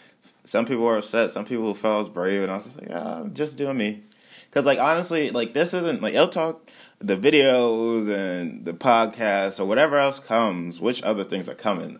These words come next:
oh, man. Like, this is what I like about being normal. 'Cause, like, when I'm not worried or concerned about my emotions or, like, my mental state, I can actually produce great things.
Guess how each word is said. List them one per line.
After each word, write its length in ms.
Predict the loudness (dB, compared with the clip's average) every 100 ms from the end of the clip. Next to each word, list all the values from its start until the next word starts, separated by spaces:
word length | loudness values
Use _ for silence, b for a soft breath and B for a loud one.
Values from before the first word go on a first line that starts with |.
| 0
oh, 260 | 2 2
man. 460 | 0 -6 -6 -8 -16 B B B
Like, 140 | 2 4
this 160 | 2
is 100 | 0
what 140 | 2 2
I 60 |
like 260 | 4 2 -2
about 240 | -2 -2
being 260 | -2 -4 -4
normal. 360 | -4 -4 -4 -6
'Cause, 260 | -4 -2
like, 200 | -2 -2
when 120 | -4
I'm 120 | -2 2
not 280 | 0 0
worried 340 | -2 0 0 -2
or 40 |
concerned 520 | -6 -8 -4 -2 0
about 420 | 0 -2 -2 -6 b b b b _
my 180 | 0 0
emotions 800 | 2 0 0 -2 -2 -2 -2 -2
or, 80 |
like, 160 | -2 -2
my 100 | -4
mental 340 | -4 -6 -6
state, 360 | -6 -2 -2 -2
I 100 | -4
can 160 | -2 -2
actually 300 | -2 -4 -8
produce 840 | -8 -8 -4 -2 -4 -8 -14 -16 _ -18 -14
great 480 | -4 0 0 -4 -12 _
things. 560 | -6 -2 -2 -6 -12